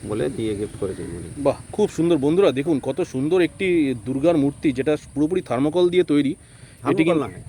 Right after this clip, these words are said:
Speaker 2: মানে শোলা, সেটাই
Speaker 1: শোলা।
Speaker 2: বলছি, হ্যাঁ। এবার সেটাই কিন্তু আমাদের কাকাবাবুকে গিফট করেছেন একজন, আহ, দর্শক
Speaker 1: গোলাপ,
Speaker 2: বন্ধু
Speaker 1: গোলাপ দেখে
Speaker 2: কুমারটুলি
Speaker 1: খুশি।
Speaker 2: থেকে, গোলাপ দেখে। আর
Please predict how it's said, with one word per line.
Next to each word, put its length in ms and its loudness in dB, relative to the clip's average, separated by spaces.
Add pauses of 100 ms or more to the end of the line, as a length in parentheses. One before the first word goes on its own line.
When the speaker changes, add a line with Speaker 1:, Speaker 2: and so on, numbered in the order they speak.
Speaker 2:
মানে 140 2
শোলা, 260 4
সেটাই 220 4
Speaker 1:
শোলা। 140 4
Speaker 2:
বলছি, 140 -4
হ্যাঁ। 180 -2 (300)
এবার 320 2
সেটাই 360 0
কিন্তু 380 0
আমাদের 340 2
কাকাবাবুকে 540 2
গিফট 240 -8
করেছেন 320 0
একজন, 420 -2
আহ, 320 -6
দর্শক 400 -2 (180)
Speaker 1:
গোলাপ, 240 0
Speaker 2:
বন্ধু 200 -6
Speaker 1:
গোলাপ 240 -4
দেখে 200 -8
Speaker 2:
কুমারটুলি 400 0
Speaker 1:
খুশি। 120 -4
Speaker 2:
থেকে, 120 -8
গোলাপ 220 0 (140)
দেখে। 220 -4 (480)
আর 360 2